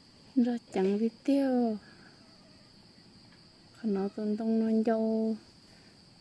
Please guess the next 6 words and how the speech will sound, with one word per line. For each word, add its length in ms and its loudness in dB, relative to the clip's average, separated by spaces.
Chê 180 0
đi 160 -2
nọ, 320 -4
chê 180 -6
thế 80 -10
li. 520 -8